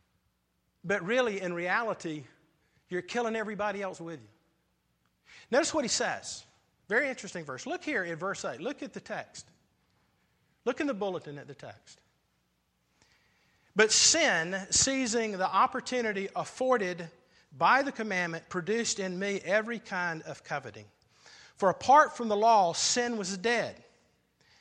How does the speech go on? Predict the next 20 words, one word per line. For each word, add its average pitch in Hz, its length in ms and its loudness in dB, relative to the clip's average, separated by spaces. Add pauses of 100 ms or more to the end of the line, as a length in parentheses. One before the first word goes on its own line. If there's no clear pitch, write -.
(180)
But 165 100 -2
once 226 280 4
I, 233 240 6
once 240 300 0
I 226 100 6
was 185 160 0
alive 180 500 4
apart 220 360 -2
from 208 100 -8
the 196 80 -2
law, 208 300 2
but 170 160 -6
when 185 160 -6
the 170 160 -4 (240)
commandment 220 680 -4
came, 160 480 -6 (220)
sin 202 420 -4
sprang 170 540 -6
to 165 100 -12
life, 120 480 -8